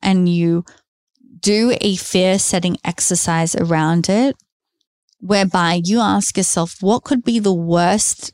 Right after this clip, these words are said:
thing that could happen if I actually brought this to life? What could be the worst thing that could happen if I actually put this post out, if I actually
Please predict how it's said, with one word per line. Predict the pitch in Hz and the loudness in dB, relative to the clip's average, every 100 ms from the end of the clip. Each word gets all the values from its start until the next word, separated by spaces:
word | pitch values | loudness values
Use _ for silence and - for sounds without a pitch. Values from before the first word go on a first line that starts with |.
| - | -6
thing | 202 190 196 | 0 2 2
that | 190 - | 0 -2
could | 190 170 | -4 -2
happen | 156 165 190 175 | -2 -2 0 0
if | - | 0
I | 165 - - | -2 -4 -6
actually | 165 - - - 185 175 - - | -6 -4 -4 0 0 -2 -4 -4
brought | 185 - | -4 -2
this | 165 - | -2 -2
to | - | -2
life? | - - - 202 - - - - - - _ - | -2 -2 -4 -6 -10 -18 -20 -20 -20 -20 _ -14
What | 190 214 240 | 0 0 2
could | - 247 | 0 0
be | 247 240 | 0 0
the | 233 | 0
worst | 190 190 202 - | 2 2 0 -2
thing | - 208 | 0 2
that | 190 - | 2 -2
could | - | -2
happen | 175 160 165 185 - - | -2 -2 0 0 0 -2
if | 180 - | -2 0
I | 170 - - | -2 -2 -4
actually | 175 - - 185 165 165 _ _ _ _ _ - | -4 -2 -2 0 -2 -4 _ _ _ _ _ -6
put | - - | -4 0
this | 175 - | 0 0
post | 196 180 160 - | -2 -2 -2 -4
out, | - - | -6 -6
if | 190 - | -6 -4
I | 180 - | -4 -2
actually | 190 190 - - 180 180 | -4 -2 -2 0 -2 -4